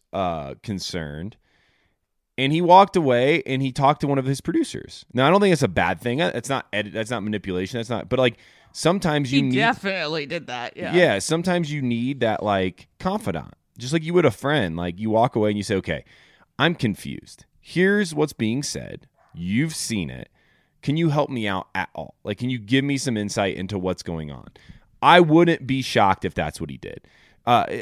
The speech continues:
Speaker 1: I did it often. It just helps. They, they know, they see, and sometimes the producers look at you and be like, "Hey, I can't help you here." And you're like, "Well, gosh dang it. Like, what are you good for then?"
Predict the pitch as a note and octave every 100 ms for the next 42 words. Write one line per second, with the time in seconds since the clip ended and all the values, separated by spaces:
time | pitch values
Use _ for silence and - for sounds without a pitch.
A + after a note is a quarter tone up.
0 | - D#3 D#3+ D#3+ D3+ B2+ B2 - - -
1 | B2 C#3+ C3+ - D#3 A2+ - A#2 B2 C#3
2 | A2+ A2+ C#3 D#3 A#2 B2 B2 C3 - -
3 | A2+ B2+ D3+ C#3 B2+ - _ _ - -
4 | E3+ F3+ E3 E3+ E3+ E3 D#3+ E3 D3+ D3+
5 | D#3+ D#3+ D#3 C#3+ G2 G#2+ G2 - G2+ E2+
6 | E2+ C#2+ C#2+ - - - G2+ F#2+ E2+ D#2+
7 | B2 - F3 F#3+ - D#2 D#2 G#2+ - F#2+
8 | F#2+ B2 D3+ D3 C3+ - D3 - - C3+
9 | C3+